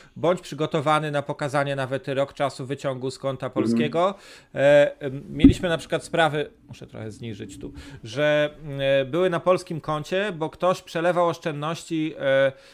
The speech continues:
Speaker 1: z U K do Polski. Wtedy jakby prawnik na przykład dochodził, e, ile ktoś zarabiał, P sześćdziesiąt, czy mógł tyle odłożyć, te przelewy.
Speaker 2: Mhm.
Speaker 1: Więc to nie jest tak, ile muszą być na koncie angielskim. One tak naprawdę w ogóle nie muszą być na koncie angielskim,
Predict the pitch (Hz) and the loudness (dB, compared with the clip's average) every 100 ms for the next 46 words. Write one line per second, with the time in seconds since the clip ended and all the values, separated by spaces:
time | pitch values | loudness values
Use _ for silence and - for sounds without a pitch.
0 | _ - 135 113 165 165 156 147 147 160 | _ -12 -10 0 0 2 0 0 0 0
1 | 139 - - 139 127 143 131 127 139 135 | -2 -8 -6 -4 -2 -2 -2 -2 -4 -4
2 | - 147 135 147 143 139 - 135 135 143 | 0 0 0 -6 -8 -10 -6 -4 -2 0
3 | 139 123 139 139 139 127 123 123 - 131 | -2 -2 -4 -2 2 2 2 0 -2 -4
4 | 123 135 110 135 151 147 139 131 127 - | -4 -6 -2 0 0 2 2 2 -2 -6
5 | 113 151 156 151 131 127 123 - 135 139 | -6 -6 -6 -6 -8 -8 -10 -4 0 0
6 | 147 165 147 147 - - 135 147 156 131 | 2 0 0 -4 -8 -6 -4 0 0 0
7 | 135 131 - 127 127 139 143 175 196 185 | -2 -4 0 6 8 6 4 0 0 0
8 | 175 170 - 190 170 165 165 143 147 151 | 0 0 0 2 4 2 -4 -4 -4 -4
9 | 151 143 151 139 123 110 - 127 165 180 | -4 -6 -4 -2 -2 -4 -6 -6 -2 -2
10 | 175 - - 151 165 175 156 170 208 226 | -4 -14 -12 -6 -4 -2 -2 0 2 4
11 | 156 127 113 120 113 120 117 120 113 120 | 2 0 -6 -8 -8 -8 -8 -8 -6 -8
12 | 113 113 101 175 | -6 -8 -6 -6